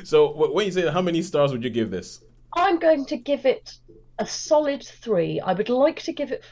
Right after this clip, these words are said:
Speaker 2: four, but I'm not sure that it's, I'm not sure it's, because it's not good, good.
Speaker 1: Yep.
Speaker 2: It's delightful. And a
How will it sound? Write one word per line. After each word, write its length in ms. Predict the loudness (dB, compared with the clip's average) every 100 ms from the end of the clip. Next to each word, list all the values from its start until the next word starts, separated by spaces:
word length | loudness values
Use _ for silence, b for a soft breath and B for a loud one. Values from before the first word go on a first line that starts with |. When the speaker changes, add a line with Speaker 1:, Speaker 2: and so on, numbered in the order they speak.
| -2
Speaker 2:
four, 400 | 0 2 -2 -4 -2
but 200 | 0 0
I'm 200 | -2 0
not 180 | 0 -2
sure 260 | -2 -4 -4
that 200 | -6 -6
it's, 340 | -8 -10 -20 -2 2
I'm 100 | 4
not 140 | 2
sure 180 | -2 -2
it's, 240 | -2 -2 -2
because 280 | -2 0
it's 160 | -2 2
not 220 | 2 2 -6 _ -20 -6
good, 280 | 0 0 0 -8
good. 340 | -4 -4 -6 -16 -20 -20 b -14
Speaker 1:
Yep. 240 | -8 -4 -4
Speaker 2:
It's 140 | -6 _ _ _ -18 -4
delightful. 800 | 2 4 4 2 -6 -10 -10 -10 -18 -20 -20 _ _ _ _ _ _ _ -10 -2
And 440 | 0 0 0 -4 -4
a 100 | -2